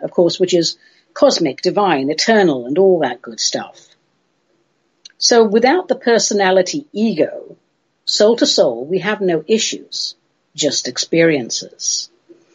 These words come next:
So your personality becomes a character you played in one of the greater plays of your life, but you don't have any of the pain body that goes with it.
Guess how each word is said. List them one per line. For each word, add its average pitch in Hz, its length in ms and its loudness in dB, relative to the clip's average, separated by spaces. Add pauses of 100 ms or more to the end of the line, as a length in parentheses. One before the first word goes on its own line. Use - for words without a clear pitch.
(100)
So 202 140 2
your 202 180 6
personality 190 720 0
becomes 170 360 -4
a 170 60 -4
character 185 500 0
you 165 160 -4
played 175 360 2
in 175 160 2
one 160 160 0
of 156 80 -4
the - 140 -10 (440)
greater 196 440 2
plays 175 420 0
of 160 80 -2
your 165 180 0
life, 170 520 -2 (1040)
but 196 160 2
you 220 100 2
don't 220 220 2
have 190 180 0
any 175 220 0
of 156 80 -6
the 165 80 -6
pain 185 340 -2
body 131 220 -6
that 143 160 -6
goes 156 260 0
with 175 160 4
it. 113 160 -4